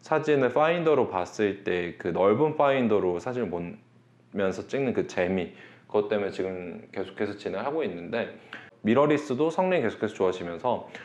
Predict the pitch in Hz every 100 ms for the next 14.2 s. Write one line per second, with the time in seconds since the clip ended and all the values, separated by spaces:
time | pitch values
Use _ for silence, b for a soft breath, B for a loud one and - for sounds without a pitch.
0 | B B - 95 92 90 85 76 98 98
1 | 98 104 139 139 147 135 123 104 104 98
2 | - 98 110 90 87 107 104 101 85 82
3 | 110 123 104 87 92 101 95 82 87 87
4 | 82 85 87 82 98 95 98 92 90 90
5 | 98 98 85 - 87 98 117 - B B
6 | B B B 101 131 190 190 135 - 107
7 | 101 147 147 165 156 143 123 117 113 87
8 | 104 147 147 135 123 113 98 98 98 92
9 | 135 131 117 143 - 135 - 95 92 90
10 | 87 92 131 135 95 90 104 131 139 117
11 | 95 - 90 90 - 98 101 107 95 90
12 | - B B - 117 113 101 113 104 95
13 | 95 90 87 120 170 - 95 98 101 98
14 | 95 90